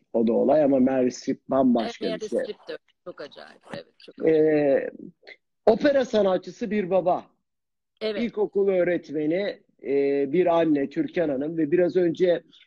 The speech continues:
Speaker 1: onun bir talebesi yazdı. "Türkan Hanım hala hayatta mı hocamız?" diye.
Speaker 2: Hayatta, hayatta.
Speaker 1: Ee, Harupçu babanın soyadı.
Speaker 2: Evet, evet.
Speaker 1: Fakat seni alabora olarak görüyoruz.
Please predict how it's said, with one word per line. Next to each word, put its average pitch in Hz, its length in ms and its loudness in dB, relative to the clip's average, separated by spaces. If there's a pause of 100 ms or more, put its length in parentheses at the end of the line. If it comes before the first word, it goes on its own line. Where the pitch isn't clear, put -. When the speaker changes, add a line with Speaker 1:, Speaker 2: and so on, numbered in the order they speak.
(140)
Speaker 1:
onun 202 340 2
bir 175 200 0
talebesi 170 580 2
yazdı. 143 540 0
"Türkan 180 360 -2
Hanım 170 220 0
hala 156 460 2
hayatta 151 460 0
mı 175 100 2
hocamız?" 135 640 -2
diye. 127 340 -4
Speaker 2:
Hayatta, 196 680 -10
hayatta. 196 640 -14 (1500)
Speaker 1:
Ee, 117 1040 0 (420)
Harupçu 208 840 2 (140)
babanın 139 360 4
soyadı. 104 800 2
Speaker 2:
Evet, 214 360 -10 (200)
evet. 185 300 -14 (640)
Speaker 1:
Fakat 214 400 2
seni 233 300 0
alabora 214 520 2
olarak 147 460 2
görüyoruz. 120 800 2